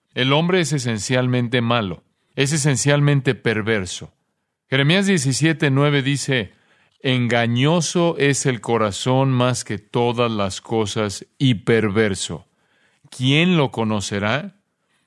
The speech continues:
En otras palabras, ¿quién es capaz de entender lo que hay en el corazón?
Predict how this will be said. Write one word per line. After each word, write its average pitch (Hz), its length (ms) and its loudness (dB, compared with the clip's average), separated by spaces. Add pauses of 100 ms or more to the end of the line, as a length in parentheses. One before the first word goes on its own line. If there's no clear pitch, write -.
En 131 100 0
otras 156 280 0
palabras, 156 520 0 (360)
¿quién 226 160 0
es 247 160 0
capaz 165 320 0
de 170 80 0
entender 131 480 0
lo 156 120 0
que 143 120 -2
hay 143 100 2
en 147 80 2
el 135 120 -2
corazón? 135 680 0